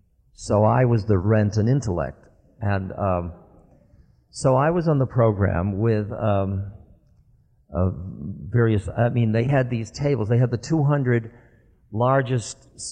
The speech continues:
uh, customers, best customers of Saks, personal invitation to come to luncheon. And then La Prairie had a,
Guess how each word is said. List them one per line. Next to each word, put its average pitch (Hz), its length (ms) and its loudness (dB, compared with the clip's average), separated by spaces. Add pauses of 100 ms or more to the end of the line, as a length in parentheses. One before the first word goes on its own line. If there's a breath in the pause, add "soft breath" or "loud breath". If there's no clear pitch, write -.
(160)
uh, 101 260 -2 (200)
customers, 78 720 -4 (160)
best 135 280 -2
customers 80 680 -4
of 85 100 -8
Saks, 92 500 -6 (520)
personal 90 600 -6
invitation 87 840 -4
to 82 160 -10
come 85 220 -6
to 87 60 -10
luncheon. 92 480 -4 (800 soft breath)
And 104 220 0
then 104 480 -2
La 90 200 -2
Prairie 98 500 -2
had 95 180 -2
a, 85 140 -8